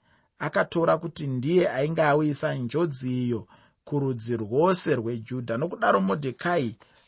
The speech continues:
aive nechikonzero chokuti acheme anzwa zvokuurayiwa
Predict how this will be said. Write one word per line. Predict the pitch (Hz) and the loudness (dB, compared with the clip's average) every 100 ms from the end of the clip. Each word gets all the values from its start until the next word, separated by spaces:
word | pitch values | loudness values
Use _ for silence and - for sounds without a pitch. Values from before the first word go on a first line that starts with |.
| - | -2
aive | 196 208 185 | 2 4 2
nechikonzero | 175 170 185 - 190 156 135 113 120 147 160 147 95 _ _ _ _ _ _ _ | 0 -4 -10 -4 -2 -2 -2 -2 2 2 4 2 0 _ _ _ _ _ _ _
chokuti | - 147 175 170 | -4 -2 -2 -2
acheme | - 165 156 - 175 160 160 156 156 _ _ _ _ _ _ - | 0 0 0 2 4 4 2 -2 -4 _ _ _ _ _ _ 0
anzwa | 185 185 151 127 123 | 2 2 0 0 -2
zvokuurayiwa | 107 131 - 156 156 143 143 143 143 123 | -2 -8 -4 -2 2 2 2 2 2 0